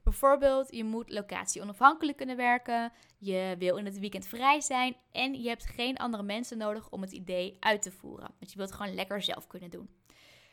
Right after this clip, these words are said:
Nou, loop nu weer eventjes jouw ideeënlijstje af van die ideeën waarvan je hebt gezegd, "Nou, dat zou ik nu willen doen." En kijk dan, ehm, welke het meest aan deze eisen voldoet.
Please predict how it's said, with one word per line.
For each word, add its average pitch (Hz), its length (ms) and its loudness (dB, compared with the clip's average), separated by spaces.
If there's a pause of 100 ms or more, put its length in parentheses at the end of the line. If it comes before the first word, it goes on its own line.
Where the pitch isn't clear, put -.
Nou, - 120 -10
loop 247 180 6
nu 285 180 10
weer 320 100 6
eventjes 302 280 2
jouw 247 140 6
ideeënlijstje 240 720 2
af - 260 6
van 240 140 -2
die 226 100 -4
ideeën 190 400 2
waarvan 185 240 -6
je 185 60 -6
hebt 170 140 -8
gezegd, - 380 -6
"Nou, - 160 -14
dat 180 140 -12
zou 180 140 -4
ik 185 60 -10
nu 220 220 4
willen 262 220 -2
doen." 262 280 2 (280)
En 240 160 -6
kijk 302 300 10
dan, 262 280 -2 (320)
ehm, 190 300 -6 (140)
welke 285 340 10
het 277 280 0
meest 202 420 -2
aan 202 100 -6
deze 202 340 -4
eisen 208 600 0
voldoet. 277 440 -2